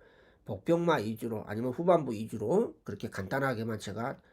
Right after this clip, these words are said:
방송을 안 하고 단체 카톡방에, 단체 밴드방에 그냥 마번 위주로 간단하게 마감 육, 칠 분 전에, 마감 육 분에서 팔 분 그 사이에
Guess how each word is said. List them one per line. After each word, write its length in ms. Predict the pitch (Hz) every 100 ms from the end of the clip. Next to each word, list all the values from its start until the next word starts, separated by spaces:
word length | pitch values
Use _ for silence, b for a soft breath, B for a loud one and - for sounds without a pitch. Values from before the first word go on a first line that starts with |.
| b b b -
방송을 460 | 113 135 139 123
안 140 | 95 113
하고 340 | 107 127 104
단체 320 | 95 101 131
카톡방에, 720 | - 139 - - 113 107 131
단체 420 | - 95 107 127
밴드방에 680 | - 95 123 156 143 113 127
그냥 280 | 117 113 107
마번 340 | 95 110 131 110
위주로 280 | 92 101
간단하게 600 | 113 95 95 110 98 110
마감 440 | 98 92 113 104 104
육, 240 | 139 -
칠 220 | - 175
분 160 | 160 135
전에, 280 | 104 98 - _ _ _ _ _ _ _ _ _ _ -
마감 340 | 101 104 87
육 180 | 110 -
분에서 360 | 185 233 131 113
팔 160 | - 156
분 160 | 143
그 140 | - 113
사이에 580 | 120 123 90 107 160